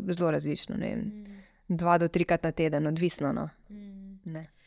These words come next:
Speaker 2: Kaj pa recimo suhi šamponja, to fejst zapaca lasišče, ali je okej?
Speaker 1: Mislim, suhi šamponi ni zdaj, da bi to nadomeščalo, <laughs> umivanje las, a ne. To je neka rešitev za
Speaker 2: Quick fix.
Speaker 1: Quick fix, ja, jaz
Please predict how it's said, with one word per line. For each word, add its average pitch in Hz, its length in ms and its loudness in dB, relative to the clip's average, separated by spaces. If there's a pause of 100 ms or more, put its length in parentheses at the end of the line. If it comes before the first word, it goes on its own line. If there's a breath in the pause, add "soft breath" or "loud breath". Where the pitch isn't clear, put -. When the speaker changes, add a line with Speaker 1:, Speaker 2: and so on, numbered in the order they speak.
(220 soft breath)
Speaker 2:
Kaj 226 100 6
pa 226 80 6
recimo 226 260 4
suhi 220 280 0
šamponja, 196 580 2
to 190 140 0
fejst 220 280 4
zapaca 214 460 4
lasišče, 190 800 0
ali 175 240 -2
je 185 120 2
okej? 185 840 -2 (120)
Speaker 1:
Mislim, 233 280 4
suhi 233 280 2
šamponi 214 500 4
ni 196 160 6
zdaj, 175 220 4
da 170 100 2
bi 165 140 0
to 165 380 2
nadomeščalo, 165 1080 2 (120)
<laughs> 196 260 6
umivanje 208 460 8
las, 311 280 4
a 160 100 2
ne. 185 140 4 (540 loud breath)
To 226 140 4
je 214 80 8
neka 214 260 8
rešitev 196 600 6
za 180 520 4 (240)
Speaker 2:
Quick 277 280 6
fix. - 300 2 (100)
Speaker 1:
Quick 262 320 8
fix, 285 320 6
ja, 214 220 10
jaz 302 160 6